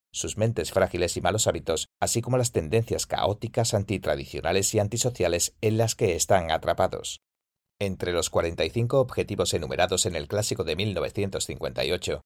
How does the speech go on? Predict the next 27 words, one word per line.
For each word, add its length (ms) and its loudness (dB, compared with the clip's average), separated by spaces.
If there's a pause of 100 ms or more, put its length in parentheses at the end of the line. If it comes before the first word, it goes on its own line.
El 200 -2
comunismo 460 -2
al 100 -2
desnudo, 540 -2 (140)
hay 140 2
nueve 320 6
relacionados 640 2
con 120 2
la 40 4
educación, 480 0 (140)
incluyendo 680 0 (120)
controlar 580 4
las 200 0
escuelas, 420 -2 (320)
usarlas 480 2
como 180 -2
cintas 360 0
de 80 2
transmisión 560 -4
de 80 4
socialismo 580 -2
y 60 0
de 100 0
la 80 4
actual 400 2
propaganda 480 2
comunista, 540 -4